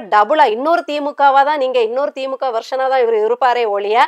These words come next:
கண்டிப்பா நல்ல ஒரு ஆட்சி இவர் கொடுக்கக்கூடிய அளவுக்கு தகுதியானவர் கிடையாது அப்படின்னு. அது உங்களுக்கு எடுத்துக்காட்டுக்கு நான் எவ்வளவு சொல்லிட்டேன். அவர் கோடி கோடியா சம்பாதிச்சப்பவும் அவர் பொது நலத்துக்காகவோ சமூக அக்கறையோட அவர் செயல்பட்டது இல்ல. ஈயா பிச்சா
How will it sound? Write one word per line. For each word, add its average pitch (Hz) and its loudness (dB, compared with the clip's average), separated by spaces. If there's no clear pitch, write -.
கண்டிப்பா 302 0
நல்ல 269 2
ஒரு 254 4
ஆட்சி 226 0
இவர் 240 -4
கொடுக்கக்கூடிய 226 -4
அளவுக்கு 214 -4
தகுதியானவர் 233 -2
கிடையாது 202 -2
அப்படின்னு. 190 -4
அது 233 0
உங்களுக்கு 269 0
எடுத்துக்காட்டுக்கு 262 0
நான் 269 2
எவ்வளவு 269 2
சொல்லிட்டேன். 240 2
அவர் 208 0
கோடி 233 2
கோடியா 240 0
சம்பாதிச்சப்பவும் 226 -2
அவர் 220 0
பொது 226 -2
நலத்துக்காகவோ 220 0
சமூக 247 2
அக்கறையோட 226 2
அவர் 226 4
செயல்பட்டது 214 0
இல்ல. 202 -2
ஈயா 233 0
பிச்சா 233 -4